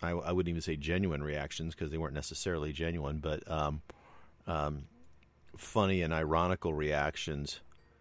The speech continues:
to, uh, things going on in the world. But, uh, you know, holy moly, that's your news source?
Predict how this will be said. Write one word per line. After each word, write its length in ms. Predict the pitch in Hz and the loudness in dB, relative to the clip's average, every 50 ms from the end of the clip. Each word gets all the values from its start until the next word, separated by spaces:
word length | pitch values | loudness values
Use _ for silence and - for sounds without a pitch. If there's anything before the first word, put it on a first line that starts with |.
| - - - - - - | -20 -20 -20 -20 -12 -8
to, 500 | - - 101 87 80 80 80 78 76 78 | -4 -2 0 2 2 2 2 0 0 0
uh, 320 | 73 69 67 65 64 65 73 - - - - - - - - - _ _ - - - | 0 0 0 0 -2 -4 -6 -10 -16 -20 -20 -20 -20 -20 -20 -20 _ _ -20 -8 -4
things 220 | - 101 95 87 82 | 0 0 0 0 0
going 280 | - 85 78 78 76 | -2 -2 -2 0 0
on 160 | 80 92 98 | 0 -2 -2
in 60 | 90 71 | -2 -2
the 80 | 69 | -4
world. 280 | 67 62 62 64 64 60 - - | -4 -4 -4 -4 -4 -6 -6 -6
But, 200 | - 65 62 60 - - - | -6 -6 -6 -6 -10 -10 -8
uh, 220 | 67 64 60 58 58 - - - - - | -6 -6 -4 -6 -8 -12 -16 -18 -14 -12
you 80 | 80 64 | -12 -10
know, 60 | - | -8
holy 280 | - - 101 90 73 | -6 -6 -4 -4 -4
moly, 340 | 65 71 80 71 58 50 - - - | -2 -2 -2 -2 -4 -6 -10 -8 -4
that's 260 | 69 71 76 - - | -4 -4 -4 -4 -6
your 80 | 78 69 | -6 -6
news 220 | 67 78 87 - | -4 -6 -6 -6
source? 380 | - - 107 107 104 - - | -4 -4 -4 -6 -6 -8 -12